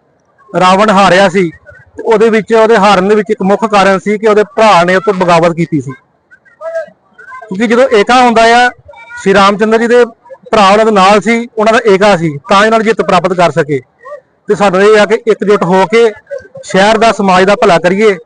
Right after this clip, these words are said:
ਕਿਉਂਕਿ ਜੇ ਆਪਾਂ ਏਦਾਂ ਹੀ ਖਿਲਰੇ ਰਵਾਂਗੇ, ਅਲੱਗ-ਅਲੱਗ ਸੋਚ ਰੱਖਾਂਗੇ, ਤੇ ਫਿਰ ਕਿਸੇ ਦਾ ਵੀ ਭਲਾ ਨਹੀਂ ਹੋ ਸਕਦਾ। ਦੁਸਹਿਰਾ ਕਮੇਟੀ ਦਾ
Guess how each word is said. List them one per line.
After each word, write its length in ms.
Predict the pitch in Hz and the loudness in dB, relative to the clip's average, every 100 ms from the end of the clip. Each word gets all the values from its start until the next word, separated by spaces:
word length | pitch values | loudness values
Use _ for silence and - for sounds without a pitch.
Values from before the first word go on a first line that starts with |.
| _ - - | _ -20 -20
ਕਿਉਂਕਿ 500 | _ _ - 196 226 | _ _ -6 -4 -2
ਜੇ 100 | 226 | 0
ਆਪਾਂ 220 | 226 226 240 214 | 0 -2 0 -2
ਏਦਾਂ 180 | 170 220 | 0 2
ਹੀ 160 | 240 226 | 0 -2
ਖਿਲਰੇ 540 | - - - 202 220 | -8 -10 -2 0 2
ਰਵਾਂਗੇ, 520 | 226 226 226 233 220 - 208 | 2 2 2 2 0 -2 -2
ਅਲੱਗ-ਅਲੱਗ 340 | 196 214 214 | 0 0 -2
ਸੋਚ 300 | 196 185 185 | -2 -2 -2
ਰੱਖਾਂਗੇ, 420 | 208 208 214 214 | -2 -2 -2 0
ਤੇ 120 | 214 | -2
ਫਿਰ 220 | 214 214 202 | 0 -2 -2
ਕਿਸੇ 220 | 208 180 | -4 -2
ਦਾ 100 | 208 | -2
ਵੀ 60 | |
ਭਲਾ 260 | 214 214 170 | 0 0 0
ਨਹੀਂ 100 | 170 | 0
ਹੋ 100 | 165 | -2
ਸਕਦਾ। 280 | 147 135 131 - - _ _ _ - _ | -4 -6 -10 -14 -20 _ _ _ -20 _
ਦੁਸਹਿਰਾ 300 | 156 165 196 | -6 -2 0
ਕਮੇਟੀ 340 | 214 226 214 226 | 0 -2 -2 0
ਦਾ 260 | 226 226 | 2 0